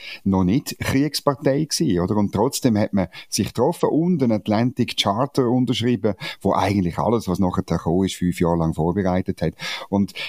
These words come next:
so weit ist nicht einmal jetzt das gegangen. Es geht jetzt da wirklich um konkrete Waffenlieferungen,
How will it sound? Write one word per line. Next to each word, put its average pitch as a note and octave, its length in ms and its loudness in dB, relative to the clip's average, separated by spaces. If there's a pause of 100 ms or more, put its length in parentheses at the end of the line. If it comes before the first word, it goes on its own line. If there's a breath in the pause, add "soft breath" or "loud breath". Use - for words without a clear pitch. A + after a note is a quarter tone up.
(120)
so C#3+ 260 2
weit D#3+ 260 2
ist G2 180 0
nicht A#2 140 2
einmal G2 240 4
jetzt G2 200 0
das F#2+ 160 2
gegangen. F#3 220 2
Es C3+ 140 0
geht A2+ 160 4
jetzt A2 160 0
da G#2 100 4
wirklich - 260 0
um G#2+ 120 2
konkrete F#2+ 580 0
Waffenlieferungen, A2 840 2